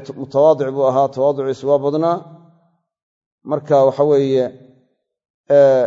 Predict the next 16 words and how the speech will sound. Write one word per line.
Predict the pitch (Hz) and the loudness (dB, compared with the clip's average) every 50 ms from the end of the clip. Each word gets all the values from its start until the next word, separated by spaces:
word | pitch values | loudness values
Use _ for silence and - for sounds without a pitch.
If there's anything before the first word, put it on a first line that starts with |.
| - - - | -4 -8 -14
inuu | - 143 143 | -10 -10 -10
saxaabada | 127 123 147 131 143 156 165 156 | -10 -10 -6 -2 -2 0 0 0
wax | 139 143 | -2 -2
la | 156 170 160 | -4 -4 -4
cuni | 165 165 165 | -2 -4 -6
jiray | 156 - 170 180 185 185 | -6 -4 -4 -2 -2 0
baa | 165 151 135 | 0 0 -2
laga | 131 127 143 | 0 -2 -4
qaadanaya. | 123 120 120 117 107 104 85 73 67 - _ _ _ _ _ _ _ _ _ _ _ _ _ _ _ _ _ _ _ _ - | -4 -2 -4 -4 -4 -6 -14 -16 -20 -20 _ _ _ _ _ _ _ _ _ _ _ _ _ _ _ _ _ _ _ _ -2
Waxyaalaha | 147 156 185 196 190 180 | 2 4 6 6 6 6
laga | 180 185 | 6 2
daliishanaya | 180 170 170 160 143 147 165 160 147 | 2 0 -2 -2 -2 -4 -2 0 0
waxaa | 143 127 143 147 | 0 -2 -2 -6
ka | 147 | -4
mid | 139 131 127 120 | -6 -6 -4 -4
a | 127 | -6